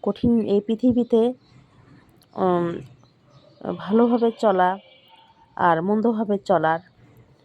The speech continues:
রুহুর বিবরণ এখানে দেওয়া রয়েছে, তা আমি আজকে বর্ণনা করলাম। তো আমরা চাই সবাই এই পৃথিবীতে ভালো ভালো বিদায় নিতে।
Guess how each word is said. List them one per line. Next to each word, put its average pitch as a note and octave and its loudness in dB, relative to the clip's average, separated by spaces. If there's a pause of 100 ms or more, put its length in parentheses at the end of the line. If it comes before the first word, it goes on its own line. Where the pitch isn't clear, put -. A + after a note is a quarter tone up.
(460)
রুহুর F#3+ 0
বিবরণ E3 0
এখানে D3+ -6
দেওয়া D#3 -4
রয়েছে, D3 -6 (640)
তা E3 -2
আমি D3 -2
আজকে D3+ -10 (380)
বর্ণনা D3 -6
করলাম। D#3+ -2 (2500)
তো F#3 -4 (720)
আমরা G3 -2
চাই G3 0
সবাই F#3 -4
এই F3 -8
পৃথিবীতে F3 -6
ভালো F3 -2
ভালো E3+ -2
বিদায় D#3 -2
নিতে। D3+ -8